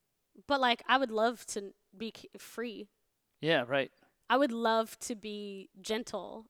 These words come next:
Speaker 1: and I would love to not have to, like, defend myself.
Speaker 2: Yeah, right.
Speaker 1: I would love to not have to be like, "I need this contract because blah, blah," you know what I mean? Like, I would love to just be able to, like, write poems and make videos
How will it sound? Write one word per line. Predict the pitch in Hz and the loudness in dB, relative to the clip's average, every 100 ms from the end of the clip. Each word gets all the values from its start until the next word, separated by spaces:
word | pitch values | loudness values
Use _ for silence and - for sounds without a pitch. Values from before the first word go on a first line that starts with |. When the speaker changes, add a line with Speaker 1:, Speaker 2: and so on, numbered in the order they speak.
| - | -4
Speaker 1:
and | 214 | -2
I | |
would | 214 202 | 0 0
love | 214 214 | -2 -2
to | - | -6
not | 220 196 196 | -2 -2 0
have | 196 | -4
to, | 214 | -4
like, | 196 180 208 | -10 -10 -10
defend | 202 - 208 202 208 196 | -8 -6 -6 -6 -8 -6
myself. | 180 - 180 180 226 _ | -6 -6 -6 -8 -10 _
Speaker 2:
Yeah, | - 175 196 127 | -4 0 0 0
right. | 127 156 | 0 4
Speaker 1:
I | 233 | 4
would | 240 | 4
love | 233 226 220 | 2 2 0
to | 247 | -2
not | 214 202 | 0 0
have | 214 | -2
to | - | -4
be | 214 208 | -6 -6
like, | 175 175 - - - | -6 -8 -14 -20 4
"I | 254 | 6
need | 285 254 | 6 2
this | 226 - | 0 -2
contract | 233 220 202 - | -4 -2 -4 -4
because | 214 - 196 | -10 -4 -4
blah, | 185 214 | -2 -4
blah," | 202 | -2
you | 247 269 | 0 4
know | |
what | 262 | 4
I | 254 | 4
mean? | 262 | 2
Like, | 233 - | 0 6
I | 247 | 6
would | 269 | 6
love | 220 220 220 226 - | 0 2 4 2 0
to | 233 | -6
just | 208 - | -6 -4
be | 220 | -4
able | 202 | -2
to, | 202 | -4
like, | 180 - | -6 -10
write | 185 196 - | -6 -6 -4
poems | 214 190 180 190 - - _ _ _ - | -6 -4 -6 -8 -12 -14 _ _ _ -6
and | 214 202 | -4 -2
make | 208 | -4
videos | 208 202 190 180 185 | -4 -6 -4 -6 -10